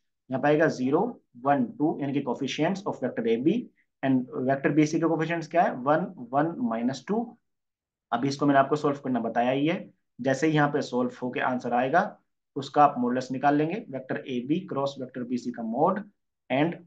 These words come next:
बाहर आ जाएगा वन upon टू। और जैसे ही इसको आप solve करोगे, तो इस triangle का area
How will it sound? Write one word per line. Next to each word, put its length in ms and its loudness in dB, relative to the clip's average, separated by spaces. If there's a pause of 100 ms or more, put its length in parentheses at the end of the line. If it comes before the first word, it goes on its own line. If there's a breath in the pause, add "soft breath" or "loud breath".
बाहर 240 -4
आ 60 0
जाएगा 260 -2
वन 160 -10
upon 480 -6
टू। 280 0 (480)
और 160 -4
जैसे 320 -2
ही 60 6
इसको 200 -4
आप 100 -2
solve 220 -4
करोगे, 420 0
तो 180 -4
इस 240 -4
triangle 320 -4
का 240 -4
area 440 -2